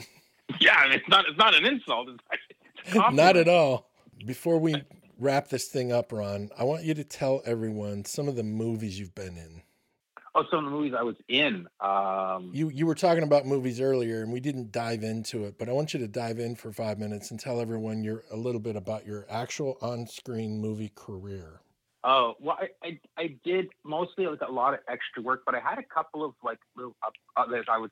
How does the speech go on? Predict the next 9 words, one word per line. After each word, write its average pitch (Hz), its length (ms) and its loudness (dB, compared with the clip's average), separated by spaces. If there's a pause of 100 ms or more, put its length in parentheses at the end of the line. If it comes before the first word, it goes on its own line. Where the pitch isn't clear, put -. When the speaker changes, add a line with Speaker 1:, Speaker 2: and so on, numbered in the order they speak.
(140)
Speaker 1:
call 107 240 -2
them 98 120 -20 (120)
upgrades 120 640 -4 (320)
beyond 104 460 -4
that. 139 240 4 (600)
And 101 460 -2
again, 104 360 -6
I've 101 140 -10
been, 107 240 -6